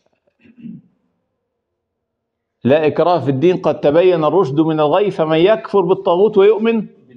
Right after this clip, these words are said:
بالله". فمن يكفر بالطاغوت ده الإيه؟ النفي،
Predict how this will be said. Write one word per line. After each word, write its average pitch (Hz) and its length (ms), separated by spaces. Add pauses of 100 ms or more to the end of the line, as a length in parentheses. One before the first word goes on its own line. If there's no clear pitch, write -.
(400)
بالله". 143 480 (180)
فمن 131 240
يكفر 214 500
بالطاغوت 196 560
ده 156 160
الإيه؟ 185 440
النفي، 139 380